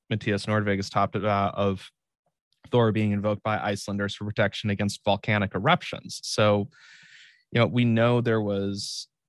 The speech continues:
variation and development. So it makes sense to say, "All right, let's start with what we've got, go from there, and then make something that can live and grow on its own."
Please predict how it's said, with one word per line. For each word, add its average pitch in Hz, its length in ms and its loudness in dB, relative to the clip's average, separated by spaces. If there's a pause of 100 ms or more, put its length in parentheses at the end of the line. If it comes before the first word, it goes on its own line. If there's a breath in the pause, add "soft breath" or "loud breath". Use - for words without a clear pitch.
(180)
variation 104 720 2
and 95 120 0
development. 95 520 -2
So 120 120 0
it 98 60 -2
makes 107 220 -4
sense 143 340 0
to 110 80 -8
say, 107 200 2
"All 107 140 4
right, 107 200 2
let's - 340 -4 (300)
start 131 360 2
with 135 140 2
what 123 140 0
we've 139 180 2
got, 95 420 2
go 104 180 2
from 110 220 -4
there, 104 140 0
and 107 100 2
then 107 340 0 (680)
make 113 360 0
something 107 640 0
that 101 320 2 (640)
can 107 680 -2
live 104 200 -2
and 104 140 -2
grow 98 220 -2
on 104 160 -2
its 107 180 -8
own." 98 280 -6